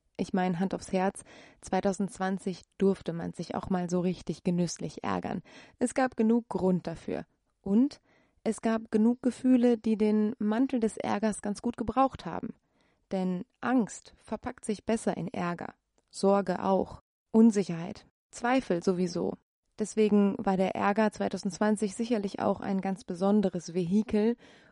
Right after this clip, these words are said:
um die eigentlichen Gefühle, die man sehr viel schwieriger unter Kontrolle bekommt oder aushalten kann, irgendwie zu beschützen. Deswegen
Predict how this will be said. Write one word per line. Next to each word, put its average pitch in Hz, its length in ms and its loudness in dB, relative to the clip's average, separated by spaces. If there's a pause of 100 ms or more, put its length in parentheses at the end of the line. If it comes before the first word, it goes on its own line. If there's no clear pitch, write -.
(100)
um 220 400 2
die 214 300 0
eigentlichen 233 420 -2
Gefühle, 247 520 2
die 214 160 -2
man 202 200 0
sehr 190 160 -6
viel 180 260 -8
schwieriger 196 680 -2
unter 175 220 -8
Kontrolle 220 400 2
bekommt 185 440 -4
oder 175 200 -6
aushalten 170 560 -2
kann, 185 260 -2 (580)
irgendwie 214 640 2 (360)
zu 262 120 -2
beschützen. 220 500 -2 (440)
Deswegen 208 480 2